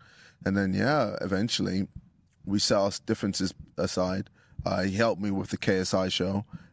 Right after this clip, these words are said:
And then he came up to me with an idea. And he was like, "Oh, bro, like, I've got this, um, Prime hydration drink, and I want you to be a part of it." And I was very skeptical, uh, 'cause I actually wanted to create my own, like, uh, drink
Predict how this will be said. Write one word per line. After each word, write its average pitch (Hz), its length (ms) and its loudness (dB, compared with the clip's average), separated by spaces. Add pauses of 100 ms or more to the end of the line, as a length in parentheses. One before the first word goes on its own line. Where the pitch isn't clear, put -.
And 92 180 2
then 98 240 2
he 104 140 0
came 101 200 0
up 101 160 -2
to 196 100 0
me 208 160 4
with 92 460 0
an 101 140 -2
idea. 101 480 2
And 98 160 -4
he 101 80 0
was 101 140 -4
like, - 200 -4
"Oh, 151 220 0
bro, 101 420 0
like, 95 300 -8 (320)
I've 98 140 0
got 107 180 0
this, 98 260 -2
um, 90 480 -4 (420)
Prime 104 320 0
hydration 95 480 -2
drink, 95 220 -8 (480)
and 87 240 -2
I 80 120 0
want 98 260 0
you 98 140 0
to 98 100 -4
be 98 120 2
a 92 60 0
part 95 320 2
of - 80 -14
it." - 80 -16 (400)
And 92 120 2
I 101 80 2
was 101 160 -2
very 104 280 2
skeptical, 92 720 -2 (120)
uh, 92 440 2
'cause 95 120 0
I 101 180 2
actually 107 200 -2
wanted 104 320 0
to 95 60 -4
create 90 280 0
my 92 180 -2
own, 101 300 2
like, 90 200 -4 (460)
uh, 87 280 0 (260)
drink 95 320 0